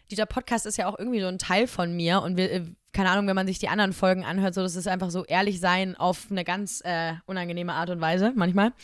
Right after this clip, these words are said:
Finde ich halt schon, ganz ehrlich, ich möchte ja auch einen, einen Typen daten, beziehungsweise wenn ich mal einen Freund finden sollte,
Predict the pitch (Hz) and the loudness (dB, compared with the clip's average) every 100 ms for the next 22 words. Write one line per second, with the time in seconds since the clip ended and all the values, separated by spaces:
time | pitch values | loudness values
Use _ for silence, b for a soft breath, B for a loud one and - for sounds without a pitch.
0 | B B B B B 208 208 220 202 - | B B B B B 0 2 2 2 2
1 | 208 220 B B B B _ - 240 247 | 0 0 B B B B _ 4 4 6
2 | 220 220 196 226 254 208 185 - 190 196 | 4 2 2 0 2 2 2 0 -4 -2
3 | 185 185 208 202 180 180 196 196 170 202 | -4 -6 -8 -8 0 0 0 -6 -4 -2
4 | 196 190 180 180 196 185 180 - 196 196 | -2 -2 -2 -2 -2 -2 -2 0 -2 0
5 | 196 180 185 180 190 196 196 | -2 -2 2 6 6 6 4